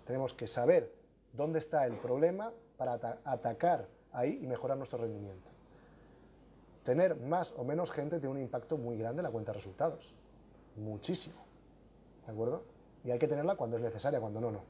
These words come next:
De la misma forma que estamos hablando de los directos, pues lo mismo para los indirectos. Tú puedes establecer, en función de lo que tú crees que vas a vender, qué back office, qué parte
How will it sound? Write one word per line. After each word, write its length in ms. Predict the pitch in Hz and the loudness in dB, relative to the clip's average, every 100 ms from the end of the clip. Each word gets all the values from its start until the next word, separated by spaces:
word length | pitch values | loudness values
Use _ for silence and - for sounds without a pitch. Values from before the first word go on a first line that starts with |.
| - - - - - - - - - - - - - - - - - | -18 -20 -20 -20 -20 -20 -20 -20 -20 -20 -20 -20 -20 -20 -20 -20 -16
De 160 | 131 139 | 2 4
la 100 | 135 | 6
misma 300 | 170 208 233 | 4 2 2
forma 320 | 233 254 165 | 4 2 2
que 60 | 113 | -4
estamos 280 | 147 175 170 | -4 -4 -2
hablando 380 | 214 170 110 95 - - | -4 -4 -8 -12 -20 -8
de 80 | 120 | -4
los 140 | 139 | -2
directos, 500 | 143 196 202 190 - - - - - | 0 0 -2 -8 -10 -14 -20 -20 -18
pues 140 | 120 - - - | -16 -16 -18 -16
lo 80 | 117 | -8
mismo 200 | 113 147 | 0 2
para 120 | 208 | 4
los 140 | 180 120 | 2 0
indirectos. 560 | 107 147 - - - - - - - - 269 - - - - - - - - | -2 -4 -6 -14 -16 -20 -20 -20 -20 -20 -20 -20 -20 -20 -20 -20 -20 -20 -2
Tú 160 | 220 - | -2 2
puedes 260 | 151 240 | 6 6
establecer, 540 | 165 - 123 113 151 135 | 4 -2 0 0 0 -2
en 100 | 113 | -2
función 320 | 123 113 226 | -4 -2 0
de 60 | |
lo 100 | 175 | 0
que 80 | 123 | 0
tú 100 | 117 | -2
crees 220 | 147 190 | -2 -4
que 100 | - | -2
vas 180 | 123 147 | -2 0
a 40 | 180 | -2
vender, 420 | 123 120 - - - - - - - - - - - - - | -2 0 0 0 -14 -20 -20 -20 -20 -20 -20 -20 -20 -20 0
qué 140 | 185 | 2
back 200 | 190 165 185 | 4 2 0
office, 260 | 175 127 | -2 -2
qué 140 | - 151 | 0 2
parte 500 | 185 185 - 113 | 2 2 0 -4